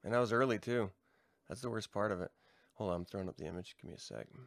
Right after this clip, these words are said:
All right, fun little image for a fun little conversation.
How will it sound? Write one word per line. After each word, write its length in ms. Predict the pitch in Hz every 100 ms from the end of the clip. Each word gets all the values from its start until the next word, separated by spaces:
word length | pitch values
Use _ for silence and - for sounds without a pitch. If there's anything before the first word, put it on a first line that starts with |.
| - _ _ _ _ _ _ _ _ _ _ _ _ _ _ _ _ _ _ _ _ _ _ _ 147
All 140 | 165
right, 220 | 143 131
fun 240 | - 180 156
little 200 | 131 123
image 300 | 123 117 -
for 200 | 135 117
a 40 |
fun 260 | - 123 117
little 160 | 107
conversation. 760 | 98 104 95 - 92 92 95